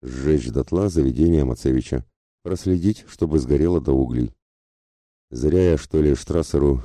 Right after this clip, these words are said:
денег перевожу, да материалами интересными снабжаю. Пусть хоть раз отработает.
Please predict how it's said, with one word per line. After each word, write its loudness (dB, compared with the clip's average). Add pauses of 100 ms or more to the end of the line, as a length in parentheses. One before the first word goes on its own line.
денег 0
перевожу, 0 (320)
да -4
материалами 2
интересными -2
снабжаю. -2 (580)
Пусть -4
хоть -2
раз 0
отработает. 0